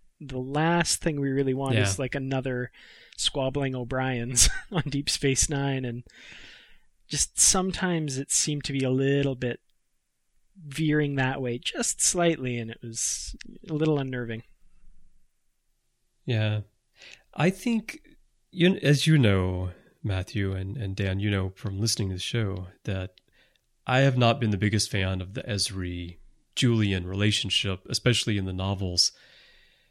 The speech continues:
Speaker 2: but it has improved with each novel. And I think here,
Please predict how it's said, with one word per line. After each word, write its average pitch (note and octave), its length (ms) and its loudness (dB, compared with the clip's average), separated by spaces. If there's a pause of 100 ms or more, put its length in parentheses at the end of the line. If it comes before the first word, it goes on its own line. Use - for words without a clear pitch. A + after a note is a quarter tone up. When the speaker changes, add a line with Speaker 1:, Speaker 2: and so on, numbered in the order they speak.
(140)
Speaker 2:
but C3 220 2
it A#2 100 2
has C3+ 220 6
improved D#3 600 4
with A#2 160 -2
each A2+ 220 -2
novel. F#2 540 -4 (580)
And A#2+ 140 2
I B2 80 6
think E3+ 260 4
here, B2 640 2